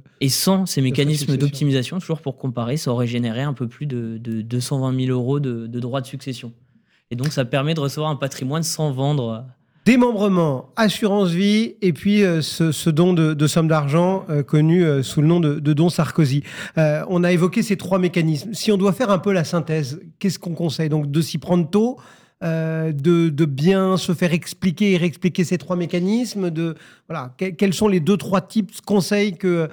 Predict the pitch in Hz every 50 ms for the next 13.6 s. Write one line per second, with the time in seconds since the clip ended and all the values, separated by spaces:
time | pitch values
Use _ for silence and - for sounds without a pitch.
0 | - - - - _ _ - 175 175 165 170 - - 185 180 175 190 196 185 165
1 | 160 151 165 151 139 170 170 170 175 180 185 185 170 156 151 147 147 - - 165
2 | 160 - - - 160 151 151 151 156 - 170 160 156 151 147 160 151 156 151 -
3 | 170 170 170 175 147 156 151 147 143 143 143 127 - - 143 - - 165 151 147
4 | 147 139 127 123 - _ _ - 151 165 160 147 135 - - - - 147 - 135
5 | 135 131 123 - - 185 175 160 - 220 208 - 135 151 151 190 196 190 - 151
6 | 147 147 151 165 160 - - 156 147 - 190 196 170 139 135 - 175 156 - 165
7 | 156 - 160 151 143 - 180 185 175 147 135 131 127 127 127 123 127 127 120 135
8 | 135 127 147 156 156 151 160 185 175 143 143 120 - 147 147 143 151 180 208 208
9 | 202 170 151 147 127 - - - - - _ _ - - - - 147 147 147 143
10 | - - - 180 175 180 180 - - - 135 120 113 95 - - - _ _ _
11 | _ _ _ - 127 135 160 196 190 - 220 180 - - 170 180 196 202 180 131
12 | 127 127 147 170 180 185 185 180 180 - - 160 147 - 175 190 220 220 - 151
13 | 151 143 135 135 147 175 170 151 170 147 135 120